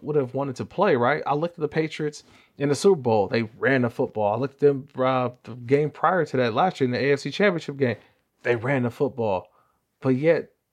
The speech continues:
the Ravens took that run away from them. And basically, I thought the Ravens implemented the game plan that we've seen from the Patriots the last season, I guess. They implemented it. They ran the football well. Mark Ingram, look, goes from New Orleans,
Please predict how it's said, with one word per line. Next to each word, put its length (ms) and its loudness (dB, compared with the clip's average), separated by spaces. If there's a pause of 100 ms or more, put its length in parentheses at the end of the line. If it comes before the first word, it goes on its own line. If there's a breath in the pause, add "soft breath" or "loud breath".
(120)
the 100 -4
Ravens 480 -4
took 320 -14
that 220 -8
run 180 -4
away 260 -6
from 300 -12
them. 140 -20 (720 soft breath)
And 240 -2
basically, 600 -2
I 120 -6
thought 240 -4
the 100 -6
Ravens 640 -6 (300)
implemented 480 -2
the 80 -2
game 260 0
plan 220 -6
that 80 -4
we've 180 -6
seen 160 -6
from 140 -6
the 80 -4
Patriots 520 -2
the 120 -4
last 480 -4 (260)
season, 460 -4
I 80 -4
guess. 340 -2 (540 soft breath)
They 240 4
implemented 520 0
it. 200 -12
They 160 4
ran 240 -2
the 80 0
football 500 -2
well. 340 -6
Mark 320 -2
Ingram, 380 -2 (560 soft breath)
look, 380 -6
goes 300 4
from 200 -4
New 120 -2
Orleans, 560 -2